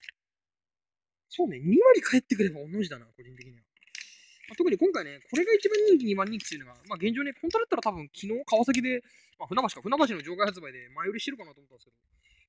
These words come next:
開催競馬場が違うと前売りできないってことはないはずなんですけど、なぜかしなかったみたいなんで。うん、そうですね、ちょっと、まあ、どれが一番人気か、今回ね、ちょっと、まあ、話が長くなって、今、この尺が四十九分なんで。まあ、ちょっとね、今回はね、えーっと、まあ、今回ね、そうですね、まあ、人気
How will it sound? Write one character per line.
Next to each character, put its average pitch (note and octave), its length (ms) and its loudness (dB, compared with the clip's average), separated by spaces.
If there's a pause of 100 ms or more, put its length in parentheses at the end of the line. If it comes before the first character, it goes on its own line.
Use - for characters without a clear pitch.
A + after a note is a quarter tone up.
(120)
開 D#4 160 4
催 B4 160 6
競 G#4+ 80 6
馬 G#4+ 160 10
場 G4 80 8
が F#4 80 6
違 E4 80 2
う D#4 80 0
と C4+ 80 -4
前 B3 160 2
売 F#4 80 8
り G4+ 80 4
で F#4+ 80 4
き G#4 80 0
な E4+ 40 2
い C4 40 -2
っ - 20 -6
て F3+ 60 -18
こ D#3+ 80 -20
と C#3+ 80 -20
は C#3+ 80 -20
な A#3+ 80 -6
い D#4 40 -2
は B3 40 0
ず D#3+ 80 -6
な C#3+ 80 -16
ん - 0 -
で C3 80 -20
す - 40 -20
け C3+ 40 -20
ど、 A#2 80 -20
な - 400 -6
ぜ G#4 80 -4
か - 80 -10
し - 80 -8
な B3+ 80 -8
か B3 80 -14
っ - 20 -20
た F3 60 -20
み C#3+ 80 -20
た C3 80 -20
い - 20 -20
な A2+ 60 -20
ん A2 80 -20
で。 A2 80 -20 (1400)
う - 720 -20
ん、 - 80 -20
そ D#3+ 80 -20
う - 0 -
で D3 80 -20
す - 0 -
ね、 D3+ 80 -16
ち - 80 -14
ょ F#3+ 40 -6
っ - 40 -8
と、 E3 80 -8
ま D#3 80 -10
あ、 D3+ 80 -4
ど B3 80 4
れ A#3+ 80 4
が F3+ 80 6
一 F3+ 80 -12
番 G3 80 -4
人 F#3+ 160 -6
気 - 0 -
か、 C#3+ 160 -14
今 F3+ 80 -8
回 D3 160 -8
ね、 C3+ 80 -20
ち - 40 -20
ょ - 0 -
っ - 40 -20
と、 C#3+ 80 -20
ま C3+ 80 -18
あ、 - 0 -
話 F#3 240 2
が F3+ 80 -6
長 C#3+ 80 -4
く F3 80 -12
な E3 80 -10
っ - 0 -
て、 D3 80 -18
今、 C#3+ 80 -20
こ E3 120 -20
の E3+ 40 -18
尺 G#3+ 240 -14
が D3+ 80 -10
四 D#3 80 -12 (240)
十 F3 160 -4
九 D#3 80 -4
分 C#3 160 -10
な - 0 -
ん - 0 -
で。 A2+ 80 -20 (480)
ま - 0 -
あ、 - 80 -16
ち G4+ 80 -10
ょ C#4+ 80 -2
っ - 0 -
と - 0 -
ね、 B3 80 -4
今 F#4+ 80 0
回 D#4+ 80 -2
は C3+ 80 -10
ね、 - 160 -20
え D3+ 240 -20
ー - 0 -
っ - 80 -20
と、 - 0 - (1400)
ま G#3 40 -14
あ、 F#3+ 40 -6
今 A#3+ 160 -2
回 C#3+ 80 0
ね、 B2 160 -16
そ - 80 -20
う F3+ 80 -20
で - 0 -
す C#3 80 -16
ね、 - 0 -
ま D3 160 -10
あ、 - 0 -
人 F#3 160 0
気 C4 160 -12